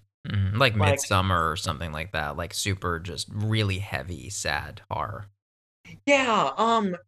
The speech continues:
Speaker 2: I, it's, it's really like a tragedy thing. Like, I, I, I, I'm overall, like, generally an anxious person, and, <laughs> like,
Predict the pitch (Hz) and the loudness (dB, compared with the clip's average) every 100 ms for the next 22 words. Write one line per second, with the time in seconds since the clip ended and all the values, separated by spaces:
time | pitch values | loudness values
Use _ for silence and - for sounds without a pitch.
0 | _ 220 226 220 214 - 208 196 226 262 | _ -4 -2 -2 0 0 0 2 4 4
1 | 208 160 143 - - 147 180 196 185 156 | 4 4 2 0 2 6 6 6 2 2
2 | 139 - 139 127 139 156 - _ 151 175 | 0 0 -2 -2 -2 -4 -6 _ -4 -2
3 | 147 175 165 151 _ _ 156 190 175 151 | 0 0 0 -4 _ _ 2 4 4 2
4 | 190 185 - _ _ 185 226 208 180 175 | 0 0 -10 _ _ 4 6 6 4 4
5 | 170 139 135 123 156 180 180 170 165 143 | 4 2 -2 2 2 4 2 2 2 0
6 | 135 139 151 - 160 - - 139 139 - | 0 0 0 2 2 0 -4 -4 -4 -2
7 | 180 180 196 - - - 156 165 156 147 | -2 -2 -6 -12 -20 -2 2 2 2 2
8 | 135 - - - - | 2 0 -4 -4 -4